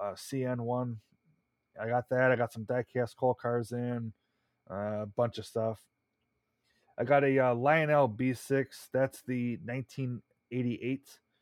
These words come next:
uh, one that they did, which was the very first steam engine with the rail sounds. Uh, that one's on the way. It's not quite here yet, but I do have that one coming. That's from Sid. I got the, uh, K-Line Spirit of Saint Louis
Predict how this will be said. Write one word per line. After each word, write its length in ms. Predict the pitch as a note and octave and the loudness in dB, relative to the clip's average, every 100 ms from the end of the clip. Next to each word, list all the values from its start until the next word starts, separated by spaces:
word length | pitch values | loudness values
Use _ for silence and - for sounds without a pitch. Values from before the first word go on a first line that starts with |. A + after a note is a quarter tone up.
| _ _ _ - | _ _ _ -8
uh, 220 | G2+ A2 | -4 -2
one 240 | A2 C3 C3+ | -2 -2 -2
that 120 | B2 | 0
they 120 | C3+ | 0
did, 400 | B2 C#3+ D3 C#3+ - _ | 2 4 4 2 -12 _
which 180 | G#2 - | -14 -12
was 100 | G2+ | -10
the 80 | |
very 280 | G#2+ B2+ C3+ | 0 2 2
first 300 | - B2+ A#2 | 0 -4 -4
steam 240 | - B2+ C3 | -8 -8 -6
engine 320 | B2+ B2 A#2+ | -6 -6 -6
with 180 | A2 - | -8 -8
the 100 | D2+ | -4
rail 220 | A#2+ D3 | 0 0
sounds. 440 | - D3 D#3 C#3+ _ _ _ _ | 0 -8 -8 -16 _ _ _ _
Uh, 80 | - | -4
that 240 | A2 C#3 | 0 2
one's 160 | D3 B2+ | 0 -2
on 180 | C3+ C#3 | -2 0
the 80 | A#2+ | 0
way. 220 | C3 C3 | 2 2
It's 140 | - | 0
not 220 | A#2+ F#2 - | -6 -6 -4
quite 220 | B2 A2 | -4 -2
here 140 | C3 A#2 | -2 0
yet, 240 | A#2+ A#2+ _ _ _ _ _ _ | 2 2 _ _ _ _ _ _
but 120 | - G2+ | -12 -8
I 40 | |
do 160 | A#2+ A#2 | -6 -4
have 180 | A#2 | -4
that 160 | A2+ - | -4 -6
one 140 | A2+ | -8
coming. 280 | A2 A2+ A2+ - _ _ _ _ _ _ _ _ _ _ _ | -8 -8 -8 -12 _ _ _ _ _ _ _ _ _ _ _
That's 200 | B2 A#2 | -4 -4
from 120 | - | -6
Sid. 380 | G2+ - A2 G#2+ - _ _ _ _ _ - G2+ | -12 -4 -4 -4 -10 _ _ _ _ _ -12 0
I 60 | |
got 300 | A2+ C3+ A#2 | 6 6 6
the, 280 | C3 B2+ B2+ | 0 0 2
uh, 340 | A#2 A2 G#2+ G#2+ A2 _ _ _ | 2 0 -2 -6 -12 _ _ _
K-Line 460 | - F3 F3 D#3+ | 2 4 4 0
Spirit 340 | C#3+ - D#3+ D#3 | -4 -2 2 2
of 80 | C3 | 2
Saint 260 | D3 C3+ | -2 -2
Louis 480 | C#3 D#3 D3 B2+ - | 4 6 6 2 -8